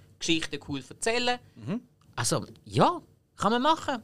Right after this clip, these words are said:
Speaker 1: Ist wirklich ein unterhaltsamer Film, macht man nichts falsch, wenn man den schaut. Man schaut ihn vielleicht kein zweites Mal, aber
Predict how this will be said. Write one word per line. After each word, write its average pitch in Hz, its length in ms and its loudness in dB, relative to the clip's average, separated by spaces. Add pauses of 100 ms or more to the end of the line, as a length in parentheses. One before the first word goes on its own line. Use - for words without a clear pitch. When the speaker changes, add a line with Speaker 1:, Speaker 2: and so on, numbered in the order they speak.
Speaker 1:
Ist - 160 -8
wirklich 302 300 -6
ein 220 60 -4
unterhaltsamer 254 580 4
Film, 254 220 0
macht 247 200 -2
man 226 160 -2
nichts 226 280 -6
falsch, 226 260 2
wenn 214 140 -4
man 208 80 -8
den 202 160 0
schaut. 233 240 -6
Man 202 80 -10
schaut 202 200 -10
ihn 185 40 -18
vielleicht 196 200 -6
kein 190 140 -8
zweites 190 360 0
Mal, 196 200 -6
aber 131 280 -6